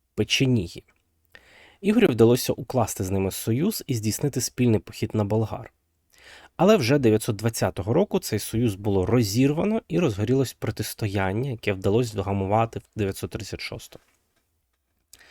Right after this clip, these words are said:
Ігор, як і його попередники, здійснював походи на Візантію. У дев'ятсот сорок першому році він організував великий морський похід.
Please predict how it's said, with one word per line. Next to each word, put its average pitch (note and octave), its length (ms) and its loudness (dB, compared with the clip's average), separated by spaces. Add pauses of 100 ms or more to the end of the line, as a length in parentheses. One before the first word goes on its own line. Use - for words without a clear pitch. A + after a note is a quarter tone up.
(560)
Ігор, E3 460 2
як A2 340 -2
і A#2+ 120 -2
його G#2 240 -4
попередники, G2+ 720 -4
здійснював B2+ 460 -4
походи A2+ 400 -4
на G#2+ 100 0
Візантію. G2+ 560 -6 (960)
У A2 80 -8
дев'ятсот C#3+ 260 2
сорок D#3 200 2
першому G2+ 420 -2
році E3 300 0
він C3 160 0
організував G2+ 600 -2
великий G#2 460 0
морський F#2+ 380 -6
похід. - 480 -14